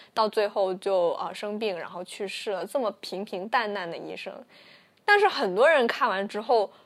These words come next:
就莫名其妙就很想哭，就是因为太真实了，这就是普通人的一生。哦，我就想起那句就是已经在网络上流传到烂的话，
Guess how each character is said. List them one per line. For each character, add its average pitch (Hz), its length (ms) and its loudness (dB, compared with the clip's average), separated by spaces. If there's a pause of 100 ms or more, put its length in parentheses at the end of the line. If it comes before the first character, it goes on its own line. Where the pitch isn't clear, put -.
(160)
就 392 120 8
莫 427 240 12
名 208 240 0
其 226 240 -4
妙 320 200 -4
就 220 140 -4
很 - 220 -10
想 240 260 -10
哭， 247 380 -4 (400)
就 403 100 4
是 403 80 8
因 453 220 10
为 453 200 2 (720)
太 330 260 2
真 330 320 0
实 - 280 -6
了， 90 260 -8 (580)
这 571 120 12 (100)
就 523 180 12
是 - 140 4
普 220 260 0
通 208 240 0
人 175 140 0
的 185 80 -2
一 190 220 -2
生。 185 360 -8 (280)
哦， 427 120 10
我 277 80 12
就 285 120 10
想 262 240 2
起 294 140 2
那 285 160 4
句 285 160 2
就 277 100 4
是 285 160 0
已 196 160 0
经 220 220 0
在 262 180 6
网 196 200 4
络 226 100 0
上 240 240 -2
流 190 160 0
传 208 220 -6
到 233 140 -2
烂 262 280 0
的 156 80 -8
话， - 180 -10